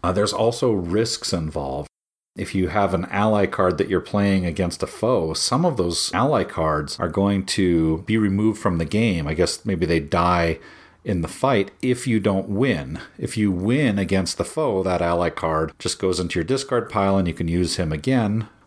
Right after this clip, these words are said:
once you've cycled through and drawn your discard pile. But if you lose a, in that encounter, that ally card could just be gone. So it's risky to use one, and you, you really need to balance out and make those decisions like, you know, am I pretty confident I can win here?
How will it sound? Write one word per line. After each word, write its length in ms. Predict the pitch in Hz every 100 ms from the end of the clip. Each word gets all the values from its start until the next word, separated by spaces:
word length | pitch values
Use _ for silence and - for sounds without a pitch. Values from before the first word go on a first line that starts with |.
| -
once 260 | 92 -
you've 160 | 82 78
cycled 380 | - 90 - 82
through 240 | 95 92
and 100 | 85
drawn 280 | - 92 87
your 100 | 80
discard 400 | 123 - 104 -
pile. 240 | 87 78
But 220 | 78 82 - - - -
if 180 | -
you 140 | 104 101
lose 420 | 92 117 170 113
a, 160 | 98 -
in 140 | 110 98
that 160 | 90
encounter, 640 | 82 82 - 147 180 80 76
that 180 | 92 95
ally 300 | 101 131 110
card 340 | - 87 80
could 120 | 85
just 180 | 95 -
be 100 | 82
gone. 540 | 71 - 107 82 71 73
So 320 | - 80 - - - -
it's 320 | 95 - - -
risky 680 | 92 98 139 - - 92
to 240 | 78 - 98
use 420 | 85 107 127 -
one, 280 | 87 78 78
and 200 | 90 87
you, 120 | 90
you 200 | 107 95
really 380 | 87 107 117 110
need 300 | 101 98 95
to 420 | - 92 90 80 -
balance 400 | 101 107 107 92
out 140 | 101
and 100 | 90
make 200 | 95 101
those 160 | - 95
decisions 540 | 90 - 98 92 85
like, 360 | 85 80 - - - -
you 100 | 78
know, 120 | 78
am 100 | 85
I 80 | 82
pretty 280 | - 110
confident 600 | 104 - 117 110 107 98
I 80 | 95
can 220 | 92 90
win 220 | 95 107 101
here? 440 | 90 85 80 80